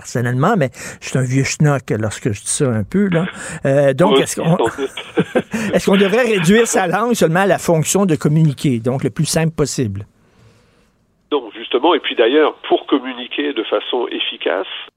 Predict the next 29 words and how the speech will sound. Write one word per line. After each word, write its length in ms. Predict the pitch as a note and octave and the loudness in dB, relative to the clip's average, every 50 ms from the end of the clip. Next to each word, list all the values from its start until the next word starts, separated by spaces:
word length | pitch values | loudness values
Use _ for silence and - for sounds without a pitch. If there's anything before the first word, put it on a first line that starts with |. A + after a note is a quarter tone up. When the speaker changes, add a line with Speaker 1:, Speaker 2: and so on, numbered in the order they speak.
| - | -2
Speaker 2:
euh, 380 | - A#2+ A2+ A2 G#2+ G#2 G#2 G#2 - - | 0 2 2 2 0 0 -2 -4 -6 -8
il 180 | B2+ A#2 A2 A2 - - | -10 -14 -14 -14 -8 -4
faut 140 | D3 D#3 - | -4 -4 -4
justement 440 | A2+ G#2+ G2+ - A#2 G#2+ A#2 D3 C#3 | -6 -10 -8 -6 -6 -4 -4 -4 -4
respecter, 480 | A#2 G2+ - - G#2+ - - - - - - - | -4 -6 -6 -8 -8 -8 -8 -12 -12 -12 -6 -6
respecter 460 | A2+ G#2 - - G#2 - - D3 D3+ - | -6 -6 -6 -8 -10 -8 -6 -8 -8 -8
certaines 320 | - - - - A#2 B2 C3 | -8 -10 -8 -6 -6 -6 -4
règles. 380 | B2 B2 A#2 G2+ F#2+ G2 - - - - - - - | -6 -6 -8 -8 -10 -14 -16 -14 -16 -16 -16 -4 0
On 120 | A#2+ B2 | 0 2
le 100 | A#2+ A2 | 2 0
voit 240 | G#2 A2+ A#2+ A#2 G#2+ | 0 2 2 2 0
très 240 | - - - B2 G2+ | 0 -2 -2 -2 0
bien 260 | A2 B2 D3+ E3 D#3 | 2 0 0 2 0
d'ailleurs 400 | G#2 G2+ G2+ G#2+ B2+ C#3+ C#3+ - - | -2 -2 -2 0 0 -2 -2 -4 -6
quand 100 | - G#2 | -6 -6
on 160 | G2 G2 G2+ | -4 -4 -6
lit, 300 | G2+ G#2 G#2+ A#2 C3 C3 - _ - | -8 -10 -12 -16 -20 -20 -16 _ -10
euh, 80 | A2 G2 - | -10 -10 -10
des 120 | F2+ - | -14 -16
communications 720 | - - - F#2+ G2 G2 G2+ - - A2+ - - - A#2+ A#2 | -14 -14 -12 -12 -12 -14 -12 -8 -8 -8 -6 -6 -8 -8 -8
numériques 560 | A2 G#2+ F#2+ F#2+ G2 G2 A#2+ C#3+ D#3 D3+ - | -10 -12 -12 -10 -10 -6 -4 -4 -4 -6 -8
ou 60 | - - | -12 -10
quand 120 | - G#2 G2+ | -8 -6 -6
on 160 | G2+ G#2 G#2+ | -6 -4 -4
entend 260 | G2+ G2 - - A#2 | -4 -4 -4 -4 -4
les 220 | A2+ A2+ G2+ G2+ | -4 -6 -6 -6
gens 180 | F#2+ A#2 A#2+ B2+ | -4 -4 -4 -4
parler, 500 | - - - - - G#2 A2+ B2+ C#3 C#3 - - - - - - | -4 -6 -8 -8 -8 -6 -6 -6 -6 -6 -8 -12 -16 -16 -18 -6
parfois, 560 | - - - - - - - D3+ D3+ E3+ - | -6 -6 -6 -6 -8 -8 -2 0 2 2 2